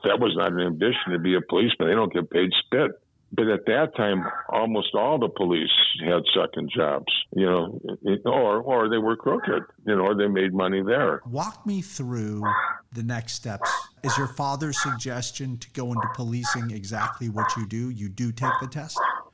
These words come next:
Speaker 1: I took it 'cause it was a, you know, 'cause it was a good job at the moment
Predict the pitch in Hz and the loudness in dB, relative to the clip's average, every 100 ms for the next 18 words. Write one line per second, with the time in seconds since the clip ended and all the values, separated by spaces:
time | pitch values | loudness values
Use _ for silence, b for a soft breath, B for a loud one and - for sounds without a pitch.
0 | _ _ _ _ _ - 113 151 - 113 | _ _ _ _ _ -2 0 2 2 2
1 | 110 123 - 110 120 117 110 120 117 131 | 4 2 4 4 6 6 6 4 4 4
2 | 107 117 113 113 107 127 _ - 123 120 | 4 4 2 2 2 -2 _ 0 4 6
3 | 107 95 135 139 101 127 135 117 104 104 | 4 4 4 2 4 4 4 2 0 2
4 | 101 131 127 98 | 2 4 2 0